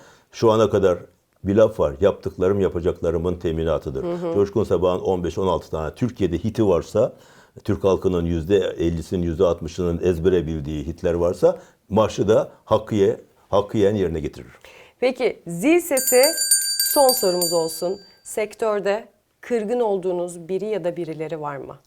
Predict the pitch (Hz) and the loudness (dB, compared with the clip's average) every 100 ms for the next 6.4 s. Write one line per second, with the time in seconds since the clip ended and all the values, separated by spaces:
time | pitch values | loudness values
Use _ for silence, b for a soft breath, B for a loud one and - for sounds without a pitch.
0 | - 113 185 - 175 135 110 107 180 233 | -2 0 0 2 2 4 4 4 0 -2
1 | 208 110 - 110 - - - - - 359 | -2 -4 0 -2 -2 -12 -16 -16 -8 -4
2 | 349 330 320 302 294 285 277 269 277 269 | -2 0 -2 0 0 0 -2 -4 -4 -4
3 | 262 - 247 349 370 277 339 330 302 277 | -6 -8 -8 -4 -4 -4 -4 -6 -6 -8
4 | 302 285 262 285 302 285 262 269 190 160 | -8 -6 -4 -6 -6 -4 -2 -2 0 -2
5 | - 160 151 - - - 156 143 151 147 | -4 -12 -10 -8 -8 -8 -10 -10 -10 -8
6 | 151 156 - - | -8 -10 -12 -16